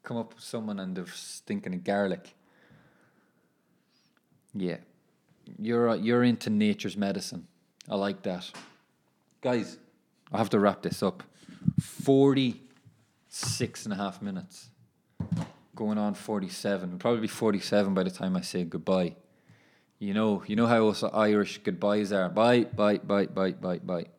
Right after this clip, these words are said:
bye, bye. Um, guys, until episode twenty-six, hopefully it'll be here. I never mentioned my beard.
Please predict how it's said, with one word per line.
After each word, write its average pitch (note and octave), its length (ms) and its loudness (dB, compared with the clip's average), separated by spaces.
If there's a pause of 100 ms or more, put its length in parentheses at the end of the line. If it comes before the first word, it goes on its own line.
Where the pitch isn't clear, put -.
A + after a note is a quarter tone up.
(120)
bye, F#2+ 260 -4
bye. - 220 -8 (400)
Um, G2 540 -2 (1600)
guys, A#2+ 420 0 (340)
until B2+ 360 4
episode G#2+ 720 2 (100)
twenty-six, - 880 2 (960)
hopefully B2+ 360 -2
it'll A2 120 -2
be G#2 100 -10
here. A#2 120 -6 (360)
I G#3 40 0
never A3 220 6
mentioned F#3 300 6
my C3 100 4
beard. F#3+ 420 6